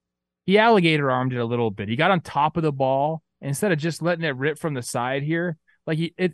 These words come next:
it's not a play that, a throw that you practice a lot. Like, you don't take choppers into foul territory and throw 'em home a lot. You don't,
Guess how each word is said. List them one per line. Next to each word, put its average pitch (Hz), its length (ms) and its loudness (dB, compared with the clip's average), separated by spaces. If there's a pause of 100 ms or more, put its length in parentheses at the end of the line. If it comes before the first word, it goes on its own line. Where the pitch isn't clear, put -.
it's 175 220 -4
not 180 280 2
a 151 60 0
play 165 380 -2
that, 160 240 -8
a 135 120 -4
throw 156 260 0
that 151 140 -4
you 123 80 -6
practice 135 560 -6
a 160 60 -4
lot. 160 320 -6 (340)
Like, 151 100 -6
you 156 60 -4
don't 185 200 -4 (100)
take 151 320 -6 (640)
choppers 151 720 -2 (240)
into 147 180 -2
foul 139 280 -2
territory 123 480 -6
and 104 100 -10
throw 120 160 -2
'em 110 80 -6
home 107 240 -6
a - 20 -14
lot. 95 200 -14
You 127 80 -4
don't, 131 340 0